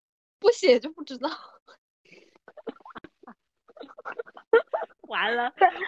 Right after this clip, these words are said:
Speaker 3: 但其实我觉得，我觉得从那个金安在的那个嗯，床戏的部分分析，他应该是个烂黄瓜。
Speaker 2: <laughs> 确实，我
Speaker 1: 因为他很懂，
Speaker 2: 也觉得。
Speaker 1: 是吧？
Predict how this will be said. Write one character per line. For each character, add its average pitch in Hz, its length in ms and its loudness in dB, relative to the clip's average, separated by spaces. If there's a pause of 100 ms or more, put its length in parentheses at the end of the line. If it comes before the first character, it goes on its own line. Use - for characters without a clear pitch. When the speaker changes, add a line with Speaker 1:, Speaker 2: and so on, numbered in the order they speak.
(100)
Speaker 3:
但 480 180 8
其 381 100 8
实 381 100 6
我 339 180 6
觉 262 160 2
得， 277 400 4
我 269 200 -4
觉 226 140 -8
得 269 200 -2
从 214 320 -12
那 247 240 -16
个 214 140 -8
金 233 180 -10
安 240 180 -4
在 262 220 8
的 208 100 4
那 196 280 2
个 180 400 -2 (580)
嗯， 190 560 0 (680)
床 185 340 4
戏 262 320 4
的 214 80 10
部 190 180 0
分 175 320 0 (460)
分 202 180 4
析， 196 360 2
他 220 200 6
应 247 120 6
该 269 180 8
是 240 160 -4
个 208 60 2
烂 185 180 0
黄 156 220 -10
瓜。 147 220 -12 (720)
Speaker 2:
<laughs> - 500 -12 (120)
确 - 220 -14
实， - 260 -12
我 294 120 -6
Speaker 1:
因 349 60 4
为 370 160 10
他 440 200 2
很 285 100 -4 (160)
懂， 339 140 -2
Speaker 2:
也 240 60 -12
觉 - 60 -20
得。 190 120 -20
Speaker 1:
是 - 200 -16
吧？ 175 80 -14